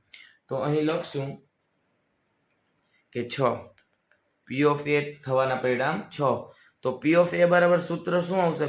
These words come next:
P of A બરાબર થવાના પરિણામ છેદમાં કુલ પરિણામ. તો અહીં છેદ ઉડી જશે, છાંય છાંયે છત્રીસ.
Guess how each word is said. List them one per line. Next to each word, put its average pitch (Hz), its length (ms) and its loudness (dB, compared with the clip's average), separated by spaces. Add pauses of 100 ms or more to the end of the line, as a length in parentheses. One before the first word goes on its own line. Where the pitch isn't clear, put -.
P - 20 -8 (180)
of 151 100 -4 (220)
A 147 100 0 (100)
બરાબર 135 480 2 (1500)
થવાના 147 400 2
પરિણામ 156 400 2 (160)
છેદમાં 139 420 -2
કુલ 170 160 2 (100)
પરિણામ. 123 400 0 (500)
તો - 100 -20
અહીં 131 200 -2
છેદ 151 200 2
ઉડી 165 300 0
જશે, 131 240 0 (120)
છાંય 139 320 -2
છાંયે 131 260 -2 (280)
છત્રીસ. 123 460 -4